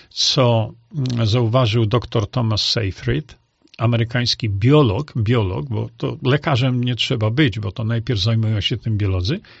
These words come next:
który napisał całą wspaniałą taką monografię. Jeśli macie państwo możliwość, to sobie to przeczytajcie. Kupcie sobie to na Amazonie. To się nazywa Cancer as a Metabolic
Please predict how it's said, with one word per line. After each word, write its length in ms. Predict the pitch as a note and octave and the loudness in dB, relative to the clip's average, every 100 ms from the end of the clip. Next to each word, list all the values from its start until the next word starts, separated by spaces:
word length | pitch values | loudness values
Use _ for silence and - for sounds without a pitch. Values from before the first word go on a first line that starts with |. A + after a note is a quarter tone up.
| _ _ | _ _
który 340 | - F3+ F#3 F#3+ - - - _ _ - | -4 0 0 0 -10 -20 -20 _ _ -2
napisał 440 | F3 F3 - E3+ | -2 0 -2 -2
całą 360 | - E3 E3 C3+ | -2 -2 -2 -2
wspaniałą 720 | - - - E3+ A3 E3+ B2 | -4 -6 -2 0 2 2 0
taką 280 | C3+ - | -2 -2
monografię. 880 | A#2+ A#2+ A2+ A2 A2 F#2+ B2 A#2 D#3+ G3+ _ _ _ - - | 0 2 2 2 2 0 -4 -4 -4 -8 _ _ _ -20 -2
Jeśli 320 | B2 B2 C3 | 0 2 0
macie 300 | C3 E3 D3+ | 0 0 -2
państwo 600 | - D3 C3+ - B2 A2 - | -4 -2 -4 -4 -2 -4 0
możliwość, 1080 | A#2 C#3+ - A#2+ G#2 G2 G#2 D#3 - - | 0 0 0 0 0 0 -2 -2 -6 -10
to 120 | - G#2+ | -6 -4
sobie 320 | - G2+ A#2+ | -4 -4 -6
to 140 | - | -8
przeczytajcie. 840 | - E3 D#3 G3 - C4+ F3+ C3+ A#2 | -8 -6 -4 -4 0 0 0 -4 -8
Kupcie 400 | - A#3+ - - | -4 -4 -4 -4
sobie 280 | A2+ C3 A2+ | -2 -2 -4
to 140 | A2 A#2 | -2 0
na 100 | A#2+ | 2
Amazonie. 540 | A#2 A#2 A#2+ C#3 F#3 | 4 4 4 2 2
To 120 | - | 0
się 140 | C#3 C3+ | 2 4
nazywa 460 | B2+ A#2 A2+ B2 - - - - - - _ _ | 6 8 8 6 4 -6 -20 -20 -20 -20 _ _
Cancer 760 | - C#3 D3+ F#3 - G3 G3 G3+ _ _ _ | -4 0 2 4 2 2 0 -4 _ _ _
as 220 | - A#2 C3 | 0 2 4
a 40 | |
Metabolic 720 | A#2+ A#2+ A#2 G#2 B2 C#3+ D#3 | 2 2 0 2 2 2 -2